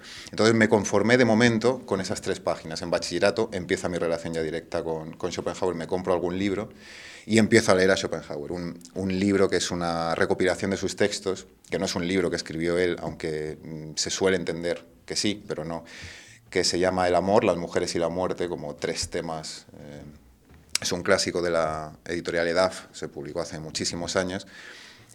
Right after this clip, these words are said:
y ahí empiezo a notar cierta afinidad intelectual, y no solo intelectual, sino también personal con Schopenhauer. Y en ese momento, pues, me declaro fiel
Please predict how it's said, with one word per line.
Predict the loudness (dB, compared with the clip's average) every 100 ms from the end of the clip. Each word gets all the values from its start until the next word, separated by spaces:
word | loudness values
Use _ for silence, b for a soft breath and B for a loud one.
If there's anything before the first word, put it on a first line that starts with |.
| B
y | 4
ahí | 6 8
empiezo | 6 4 2 6 8
a | 8
notar | 6 4 2
cierta | 2 -2 -2
afinidad | -4 -4 -2 -4
intelectual, | -4 -4 -4 0 0
y | 0
no | -2
solo | -4
intelectual, | 0 0 0 -2
sino | -2 -4
también | -4 -4 0
personal | 0 0 0 0 0
con | -8 -10
Schopenhauer. | -8 -10 -10 -12 -14 -18 B B B B B B B -4
Y |
en | 0
ese | 4
momento, | 4 2 0 0
pues, | 0 -2
me | -4
declaro | -4 -2 0 -2
fiel | -6 -2 0 0 -2